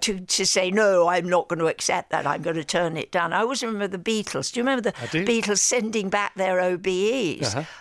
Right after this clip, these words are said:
Speaker 1: And you thought, "I can't imagine that the King and Queen <laughs> were very upset about that." But,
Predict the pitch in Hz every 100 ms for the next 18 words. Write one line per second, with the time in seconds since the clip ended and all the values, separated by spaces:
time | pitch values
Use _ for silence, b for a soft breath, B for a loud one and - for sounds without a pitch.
0 | - 214 214 240 226 - - 226 - 370
1 | 381 233 240 214 - 175 175 - - 220
2 | 190 170 226 202 180 - 233 214 214 208
3 | - - - - - - - - - -
4 | B B - 247 -